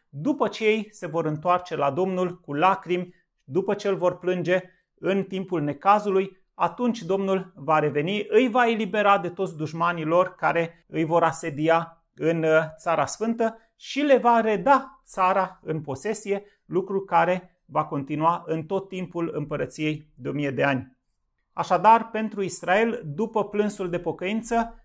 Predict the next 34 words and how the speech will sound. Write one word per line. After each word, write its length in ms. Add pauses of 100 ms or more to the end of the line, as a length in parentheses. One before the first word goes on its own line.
(100)
vine 460
iertarea 520
de 100
păcate, 460
iar 320
apoi 540
bucuria 420
intrării 480
în 60
împărăția 600
sa 200
de 120
pe 140
pământ, 420 (280)
ce 140
va 180
dura 540 (120)
timp 220
de 60
o 80
mie 240
de 140
ani, 300 (360)
semnificată 960 (160)
și 240
de 440
următoarea 840
și 180
ultima 480
sărbătoare, 880
cea 240
a 60
corturilor, 960
uh, 180